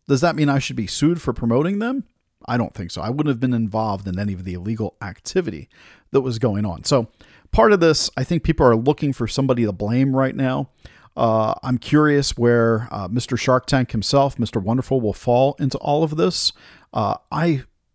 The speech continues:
kinda like Kevin O'Leary a lot. Um, I, I've really liked some of his things in the past that he's invested in. So, uh, I'll be curious to find out,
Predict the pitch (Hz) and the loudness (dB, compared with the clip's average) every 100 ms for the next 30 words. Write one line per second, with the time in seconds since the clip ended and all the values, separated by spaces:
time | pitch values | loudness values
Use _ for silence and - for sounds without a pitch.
0 | _ - - 160 202 143 190 113 104 101 | _ -20 -4 -2 2 0 0 -2 -2 -2
1 | 101 101 101 104 143 - - 95 95 92 | -2 -2 -2 -2 -2 -4 -10 -8 -6 -4
2 | 95 92 - - - 110 127 117 117 104 | -4 -6 -8 -12 -14 -8 -4 -2 -2 -4
3 | - _ - - - 120 135 - 156 139 | -10 _ -20 -20 0 2 2 2 2 4
4 | 123 135 - 139 143 123 123 110 135 135 | 4 0 2 2 2 2 0 2 0 0
5 | - 113 117 117 113 147 117 127 151 - | -2 -2 0 0 -2 -2 0 0 -2 -4
6 | 95 82 90 110 101 - - - - - | -6 -6 -4 -4 -4 -8 -20 -20 -8 -4
7 | 101 - 131 180 185 - - 175 165 143 | -4 -2 -2 0 -2 -4 2 4 4 2
8 | - 135 131 123 117 113 110 | -2 -2 0 2 2 2 0